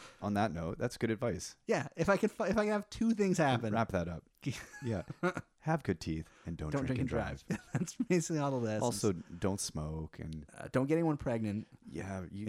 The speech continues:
Speaker 2: until
Speaker 1: pr-,
Speaker 2: it's time.
Speaker 1: use protection.
Speaker 2: Use protection, yeah.
Speaker 1: Yeah.
Speaker 2: Or if you're like me, <laughs> that'd be a non-issue. <laughs>
Speaker 1: Yeah.
Speaker 2: So.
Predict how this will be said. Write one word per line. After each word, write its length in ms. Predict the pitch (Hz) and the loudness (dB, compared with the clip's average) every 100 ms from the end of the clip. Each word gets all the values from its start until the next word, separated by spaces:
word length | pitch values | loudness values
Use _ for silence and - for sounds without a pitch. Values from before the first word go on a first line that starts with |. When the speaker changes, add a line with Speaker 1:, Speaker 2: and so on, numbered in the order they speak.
| 120 | 0
Speaker 2:
until 140 | 127 | 2
Speaker 1:
pr-, 40 | 120 | 0
Speaker 2:
it's 120 | - | 0
time. 120 | 117 | -2
Speaker 1:
use 80 | 98 | 0
protection. 420 | 107 107 87 - | -2 -2 -4 -2
Speaker 2:
Use 100 | 90 | -4
protection, 480 | 85 120 104 - 107 - | -2 -4 -2 -4 -8 -8
yeah. 120 | 98 | -8
Speaker 1:
Yeah. 320 | 92 87 85 90 - | -8 -8 -8 -4 4
Speaker 2:
Or 220 | 156 151 | 8 8
if 120 | 160 | 4
you're 100 | 160 | 2
like 200 | 151 143 | 2 2
me, 340 | 160 143 117 117 | 2 2 2 0
<laughs> 40 | |
that'd 480 | 110 123 123 - - | -4 0 0 0 0
be 80 | 131 | 2
a 20 | |
non-issue. 640 | 123 120 113 110 - 101 - 170 | 2 0 -2 -4 -6 -8 -8 -10
<laughs> 140 | - | -8
Speaker 1:
Yeah. 240 | 98 87 87 - | -6 -6 -8 -12
Speaker 2:
So. 360 | - - 113 | -12 -10 -8